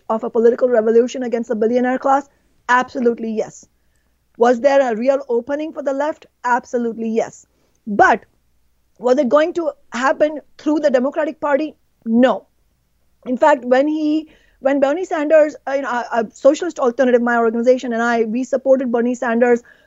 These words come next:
both in twenty sixteen and, and last year. And I've spoken at his rallies, you know, campaign rallies both times. But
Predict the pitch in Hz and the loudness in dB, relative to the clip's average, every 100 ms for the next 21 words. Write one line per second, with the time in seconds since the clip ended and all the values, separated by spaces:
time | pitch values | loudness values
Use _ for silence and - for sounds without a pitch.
0 | - 247 247 247 247 240 240 - 330 320 | 2 4 4 2 -2 -6 -8 -6 0 0
1 | 311 254 214 233 - 233 226 233 226 220 | 0 -2 -2 -2 -4 -2 2 2 4 4
2 | 254 - 294 285 302 294 - _ _ - | 2 0 4 6 6 2 -18 _ _ 0
3 | 240 240 240 247 - _ _ _ 214 240 | 4 4 2 -2 -8 _ _ _ 0 0
4 | - 262 247 277 262 233 247 220 220 233 | 2 2 2 0 -2 -4 -4 -2 0 0
5 | 254 233 233 226 208 226 220 247 240 226 | -2 -6 -6 -8 -4 -6 -2 -2 0 2
6 | 220 233 226 202 226 240 - 269 269 294 | 2 0 -2 0 2 2 0 -4 -2 -4
7 | - _ _ - 233 269 269 | -8 _ _ -6 2 4 4